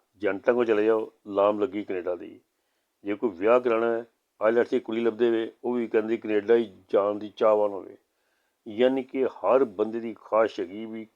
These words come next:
ਸਖਤੀ ਹੋਣ ਤੋਂ ਪਹਿਲਾਂ ਪਹਿਲਾਂ ਕੈਨੇਡਾ ਕਿਸੇ ਤਰੀਕੇ ਪਹੁੰਚ ਜਾਈਏ। ਜਿੰਨੀ ਮਰਜ਼ੀ ਸਖਤੀ ਹੋ ਜਾਏ, ਜਿੰਨੇ ਮਰਜ਼ੀ ਕਾਨੂੰਨ ਹਾਰਡ ਹੋ ਜਾਣ, ਜਿਨ੍ਹਾਂ ਦੇ ਟੀਕਾ ਲੱਗਾ ਨਾ ਦਿਮਾਗ 'ਚ ਵੀ ਕੈਨੇਡਾ ਜਾਣਾ, ਉਹਨੇ ਜਾਣਾ ਹੀ ਜਾਣਾ ਹੈਗਾ।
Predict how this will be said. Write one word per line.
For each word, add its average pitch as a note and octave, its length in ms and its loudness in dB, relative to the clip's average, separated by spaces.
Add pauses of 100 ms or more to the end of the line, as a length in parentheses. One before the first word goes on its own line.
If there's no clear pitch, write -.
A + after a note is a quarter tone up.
ਸਖਤੀ - 500 -10
ਹੋਣ G#2 140 -4
ਤੋਂ G#2 160 -4
ਪਹਿਲਾਂ A2 360 -2
ਪਹਿਲਾਂ G#2+ 420 -4 (540)
ਕੈਨੇਡਾ A2+ 340 2
ਕਿਸੇ - 300 -6
ਤਰੀਕੇ G2+ 300 -10
ਪਹੁੰਚ F#2+ 340 -8
ਜਾਈਏ। F#2 240 -20 (580)
ਜਿੰਨੀ A#2 460 -6
ਮਰਜ਼ੀ A#2 420 -2
ਸਖਤੀ G#2+ 400 -6
ਹੋ G2 60 -2
ਜਾਏ, G#2+ 240 -4
ਜਿੰਨੇ A2 380 -6
ਮਰਜ਼ੀ A2+ 380 -4
ਕਾਨੂੰਨ A2 280 -6
ਹਾਰਡ F#2+ 300 0
ਹੋ G#2 80 2
ਜਾਣ, F#2+ 240 -6 (720)
ਜਿਨ੍ਹਾਂ B2 360 0
ਦੇ A#2 340 -4
ਟੀਕਾ G2+ 380 -2
ਲੱਗਾ B2 180 2
ਨਾ D#3 100 -4
ਦਿਮਾਗ A2 400 0
'ਚ A#2 80 -12
ਵੀ A#2 120 -6
ਕੈਨੇਡਾ G#2+ 300 0
ਜਾਣਾ, A#2+ 240 0
ਉਹਨੇ D#3 160 -6
ਜਾਣਾ A2+ 240 -2
ਹੀ B2 60 -4
ਜਾਣਾ G#2+ 140 -4
ਹੈਗਾ। G2 220 -10